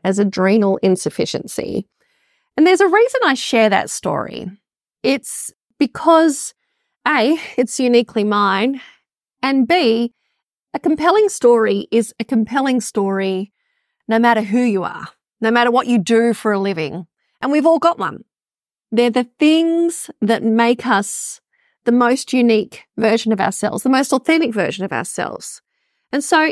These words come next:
even though I'm a media trainer and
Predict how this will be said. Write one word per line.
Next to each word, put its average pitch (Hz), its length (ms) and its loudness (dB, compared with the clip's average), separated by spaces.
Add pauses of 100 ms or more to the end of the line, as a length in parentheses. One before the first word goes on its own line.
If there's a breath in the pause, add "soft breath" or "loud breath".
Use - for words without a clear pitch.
even 415 380 2
though 269 380 4
I'm 262 200 2
a 330 60 4
media 311 400 4
trainer 277 640 -2
and 226 420 -2